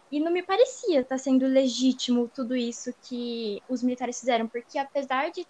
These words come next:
ter tido aquela manifestação que as pessoas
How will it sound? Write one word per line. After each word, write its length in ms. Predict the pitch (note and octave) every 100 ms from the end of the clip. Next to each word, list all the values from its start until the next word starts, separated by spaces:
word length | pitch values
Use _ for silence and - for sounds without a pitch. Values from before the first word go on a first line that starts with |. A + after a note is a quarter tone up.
| _
ter 160 | D4 C4+
tido 220 | - B3+
aquela 600 | B3+ - B3+ A#3+ A#3+ A3 - _ - -
manifestação 840 | B3+ B3 B3 - B3+ - A#3+ D4+
que 80 | G#4+
as 80 | C#4+
pessoas 580 | - C4 C4 B3 A#3+